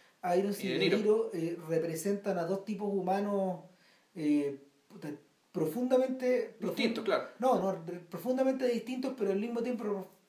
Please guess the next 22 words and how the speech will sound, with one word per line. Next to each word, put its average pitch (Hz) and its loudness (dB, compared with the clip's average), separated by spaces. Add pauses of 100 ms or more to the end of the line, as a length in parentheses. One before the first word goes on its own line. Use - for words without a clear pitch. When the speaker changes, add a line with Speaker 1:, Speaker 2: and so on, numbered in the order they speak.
(140)
Speaker 1:
pero 180 -4
al 175 -10
mismo 208 -2
tiempo 214 -6
súper 247 -4
esquemáticos 226 -2
Speaker 2:
Ujú. - -14 (460)
Speaker 1:
y, 165 -2
y 226 -4
representantes, 208 -2
weón, 202 2
finalmente 190 0
de 196 8
la 180 2
hegemonía 165 -4
del 196 2
hombre 185 0
blanco, 160 -4
no 160 -8
me 165 -6
hueves. - -10
Speaker 2:
Sí. 131 -6